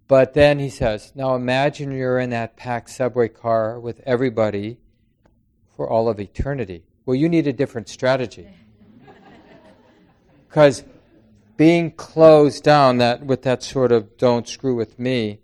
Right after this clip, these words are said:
you don't wanna live that way forever. Seven minutes you can live that way, but not forever. So that will be really interesting, like, wh-, when you're really real and intimate and kind with yourself,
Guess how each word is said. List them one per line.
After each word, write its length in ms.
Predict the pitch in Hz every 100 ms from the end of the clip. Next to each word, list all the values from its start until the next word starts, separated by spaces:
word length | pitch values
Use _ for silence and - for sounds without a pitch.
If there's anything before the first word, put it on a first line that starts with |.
| _ _ _ _ _ _ _ _ _ _ _
you 160 | - 139
don't 140 | 165
wanna 200 | 147 131
live 280 | 117 120 151
that 220 | 135 123
way 140 | 127 113
forever. 600 | - 107 113 120 87 - _ _ _
Seven 420 | - 202 247 160
minutes 420 | 98 95 - -
you 60 | -
can 160 | 107
live 140 | 98 95
that 180 | 98 101
way, 300 | 87 85 _ _ _ _ _ _ _ _ _
but 100 | 107
not 160 | 104
forever. 520 | _ 107 101 98 85 _ _ _ _ _ _ _ _ _ _
So 180 | - 143
that 200 | 170 202
will 100 | 175
be 160 | 175
really 380 | 156 160 151 147
interesting, 540 | 175 - 180 - 143
like, 240 | 131 127 - _ _ _ _
wh-, 500 | 135 123 160 - 143
when 320 | 139 160 156
you're 240 | 156 139
really 540 | 127 151 165 156 139 131
real 760 | 127 120 139 160 156 131 127
and 320 | 131 120 139
intimate 520 | 143 139 151 131 127 123
and 180 | 117
kind 420 | - 135 135 151 143
with 240 | 131 -
yourself, 500 | 117 - 131 117